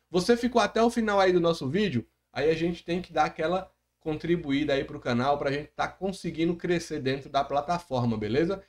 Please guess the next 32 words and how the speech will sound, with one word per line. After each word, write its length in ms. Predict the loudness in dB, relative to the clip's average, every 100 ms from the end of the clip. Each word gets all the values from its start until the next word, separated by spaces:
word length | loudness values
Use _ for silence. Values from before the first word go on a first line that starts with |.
| _
Então 300 | -10 -2 0
vai 180 | 4 4
lá, 360 | 6 4 2 -8 -6
deixa 420 | 2 4 4 4
o 40 |
like 280 | 4 4 2
no 160 | -2 -2
vídeo, 320 | -2 -4 -4
faz 280 | -2 0 2
aí 100 | 0
seu 140 | -2
comentário, 680 | -4 -4 -4 2 2 2 -2 _
compartilha 640 | 0 2 2 0 0 -2 -2
com 100 | -2
seus 220 | -4 -2
colegas, 560 | 0 2 2 2 -4 -10 _
pra 160 | -2 0
plataforma 600 | 0 0 -2 -2 -4 -4
tá 120 | -6
podendo 360 | -4 -2 -2 -2
divulgar 560 | -2 -2 0 2 2
mais 320 | 2 0 0
e 40 | 0
mais 240 | 0 0
o 60 | 0
nosso 260 | -2 -2
vídeo 280 | -4 -4 -4
e 40 | -2
tá 140 | -2
nos 140 | 0
ajudando 420 | -4 -4 -4 -2 0
aí 220 | 0